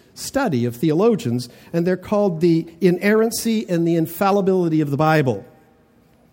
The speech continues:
These are under serious attack, even more so in our day. Wayne Grudem, uh, who's a, a theologian and an author, he wrote a systematic theology. He gives a very succinct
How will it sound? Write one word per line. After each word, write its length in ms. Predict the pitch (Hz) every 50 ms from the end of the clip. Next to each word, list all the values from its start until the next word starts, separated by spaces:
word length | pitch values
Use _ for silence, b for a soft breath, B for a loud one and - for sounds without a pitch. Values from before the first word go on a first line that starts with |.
| _ _ _ _ - _ -
These 240 | 139 156 202 202 220
are 100 | 202 196
under 160 | 190 185 165
serious 400 | - - - 165 160 143 123 -
attack, 320 | - - 143 120 104 101 - - _ b b b b
even 300 | - 247 247 226 208 156
more 340 | 135 127 131 143 180 220 226
so 360 | 220 - - - 139 120 107
in 60 | 107
our 120 | 104 104 101
day. 260 | 110 113 107 90 92 - - _ _ _ _ _ _ _ _ b b b b b b b b b b b b b
Wayne 320 | b 156 180 185 180 156 139
Grudem, 420 | 165 175 175 151 139 139 139 139
uh, 260 | 151 143 127 123 135 139
who's 240 | - 156 143 127 135
a, 60 | 131
a 340 | 127 123 - 123 123 117 107
theologian 640 | - - 156 143 131 135 139 139 131 - 135 127 127 135
and 160 | 135 117 113
an 200 | 113 110 113 - - -
author, 340 | 131 131 135 127 - 135 127
he 160 | 117 139 139
wrote 220 | 127 135 127 120
a 120 | 120 113 - B B B B B
systematic 640 | B - - 208 - - 196 175 170 165 160 147 -
theology. 500 | - - 139 131 143 156 147 127 123 127
He 100 | 127 151
gives 200 | 135 175 175 151
a 60 | 160
very 260 | 151 165 175 202 226 214
succinct 640 | - 277 208 - - - 214 202 202 202 - -